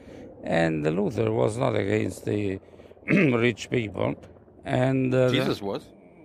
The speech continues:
Speaker 1: Yes, Jesus was, but Luther was not. <laughs> And, uh, he, more or less for various reasons, started this reformation, especially because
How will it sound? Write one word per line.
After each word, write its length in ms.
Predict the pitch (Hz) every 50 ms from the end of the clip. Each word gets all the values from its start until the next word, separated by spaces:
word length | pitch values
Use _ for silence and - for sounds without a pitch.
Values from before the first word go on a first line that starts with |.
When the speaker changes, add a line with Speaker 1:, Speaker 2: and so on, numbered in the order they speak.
| - - - 151 147 175
Speaker 1:
Yes, 320 | 131 131 123 98 - -
Jesus 400 | - - - - - - - - - -
was, 280 | - 107 92 - - - -
but 140 | 107 101 98
Luther 300 | 110 117 113 95 98 98
was 340 | 98 95 92 98 92 85 -
not. 260 | 101 98 90 92 - -
<laughs> 1300 | - - - - - - - - _ _ _ _ _ _ _ _ _ _ _ - - _ _ _ -
And, 400 | 156 151 131 - 151 151 139 135
uh, 180 | 135 135 135 - - _ _ _ _ _ _ _ _ _ -
he, 520 | - 147 156 160 151 147 143 139 139 139
more 500 | 139 143 147 139 135 139 143 147 143 139 135
or 40 | 131 123
less 240 | 127 131 123 110
for 240 | - - 120 117 113 107 107 107 104
various 560 | 120 147 143 123 110 101 107 104 92 - -
reasons, 600 | 120 113 107 92 87 - 113 117 117 120 107 - _ _ _ _ _ _ _ _
started 640 | _ - - - 135 131 135 123 - - 113 110 113
this 200 | 127 120 - -
reformation, 760 | 123 120 107 107 104 98 98 104 104 101 90 80 101 107 113 123
especially 580 | 147 143 - - - 196 240 208 - 135 123
because 460 | 117 131 170 165 143 151 170 170 -